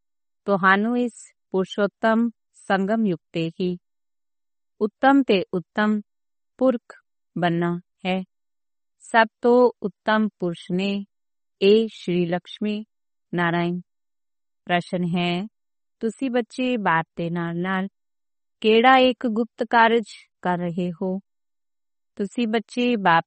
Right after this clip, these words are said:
ਦੇ ਨਾਲ-ਨਾਲ ਕਿਹੜਾ ਇੱਕ ਗੁਪਤ ਕਾਰਜ ਕਰ ਰਹੇ ਹੋ? ਉੱਤਰ ਵਿੱਚ ਬਾਬਾ ਨੇ ਦੱਸਿਆ, "ਆਦਿ ਸਨਾਤਨ ਦੇਵੀ ਦੇਵਤਾ ਧਰਮ ਦੀ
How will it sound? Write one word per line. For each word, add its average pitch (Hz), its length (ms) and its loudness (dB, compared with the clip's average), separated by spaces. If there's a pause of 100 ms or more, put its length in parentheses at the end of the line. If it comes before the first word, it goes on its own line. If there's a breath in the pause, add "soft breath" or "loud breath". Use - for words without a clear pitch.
ਦੇ 208 160 -2
ਨਾਲ-ਨਾਲ 170 640 -2 (640)
ਕਿਹੜਾ 214 320 4
ਇੱਕ 240 280 0
ਗੁਪਤ 220 340 -6
ਕਾਰਜ 180 360 2 (140)
ਕਰ 190 160 -4
ਰਹੇ 170 340 -4
ਹੋ? 196 420 -4
ਉੱਤਰ 220 340 -2
ਵਿੱਚ 220 300 -6
ਬਾਬਾ 170 240 -2
ਨੇ 175 140 -4
ਦੱਸਿਆ, 170 640 -4 (680)
"ਆਦਿ 220 500 2
ਸਨਾਤਨ 180 600 -4 (340)
ਦੇਵੀ 202 340 -2
ਦੇਵਤਾ 233 520 2
ਧਰਮ 202 440 0
ਦੀ 202 260 -2